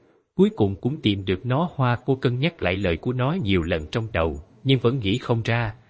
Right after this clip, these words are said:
Đột nhiên bà ta không thấy sợ nữa, lẩm bẩm nói, "Ngươi muốn thứ này làm gì? Làm gì? Làm gì? Ta không biết,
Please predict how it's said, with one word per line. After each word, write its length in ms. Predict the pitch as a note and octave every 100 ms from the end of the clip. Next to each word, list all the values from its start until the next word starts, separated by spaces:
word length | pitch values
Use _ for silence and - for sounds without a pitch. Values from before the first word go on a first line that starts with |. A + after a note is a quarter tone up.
| _
Đột 180 | A#2 G#2
nhiên 200 | D#3 D3
bà 100 | G2
ta 260 | - C3 C3+
không 240 | - D3
thấy 100 | E3
sợ 260 | F3+ F#2 F2
nữa, 240 | F2+ F2 D#3 - _ -
lẩm 240 | G#2+ C#3
bẩm 220 | C3+ A2+
nói, 320 | D#3 D3+ G3 G#3+ _ _ _
"Ngươi 140 | C3 A#2+
muốn 240 | B2+ F3
thứ 140 | F3+ F#3
này 180 | A2+ G#2
làm 220 | G#2 F#2+
gì? 300 | G2 F2 D2 - _ _
Làm 200 | G#2 F#2+ F2+
gì? 300 | F#2 E2 D2 _ _
Làm 160 | G2+ E2+
gì? 300 | - E2+ D#2 D2 _ _ _
Ta 80 | B2
không 260 | - A2+
biết, 180 | A2+ F3